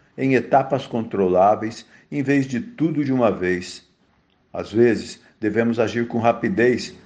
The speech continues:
mas nem toda tarefa nova ou acontecimento inesperado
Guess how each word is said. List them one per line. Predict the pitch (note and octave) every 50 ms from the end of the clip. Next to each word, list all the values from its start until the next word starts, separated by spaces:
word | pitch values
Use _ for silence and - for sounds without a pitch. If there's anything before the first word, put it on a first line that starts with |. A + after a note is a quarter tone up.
| - - - -
mas | - G#2 G#2 F#2+ F#2+
nem | A#2 C#3 E3+
toda | F#3 F#3 - E3+ D#3+ D#3 C#3+
tarefa | - - B2+ A2 G#2 G#2 G#2+ G#2 - - G#2+
nova | G2 G2 G2 G#2+ A#2+ B2 A#2 G#2 G#2 G2 -
ou | B2+ C#3 D3 C#3 B2
acontecimento | A#2 - - A2 G2+ A#2+ G#2+ G2+ - - G2+ G2+ G#2 G2+ G2+ G2
inesperado | F#2 F#2 F2+ F#2 - - F2+ F#2 G#2 A2 A#2+ A#2 F#2 F2